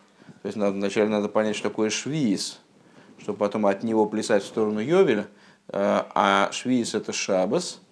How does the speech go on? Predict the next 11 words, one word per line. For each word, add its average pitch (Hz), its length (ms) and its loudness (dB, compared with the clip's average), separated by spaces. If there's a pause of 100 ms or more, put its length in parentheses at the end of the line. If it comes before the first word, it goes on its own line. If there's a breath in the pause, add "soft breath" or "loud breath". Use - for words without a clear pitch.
(140)
Шабас 127 320 0
Шабасейн. 113 600 -6 (500 soft breath)
Э, 104 140 4
для 104 80 0
того, 120 100 -2
чтобы 120 200 -2
разобраться, 117 380 4
что 113 100 -2
такое 120 240 2
Шабас, 107 540 4
надо, 104 420 0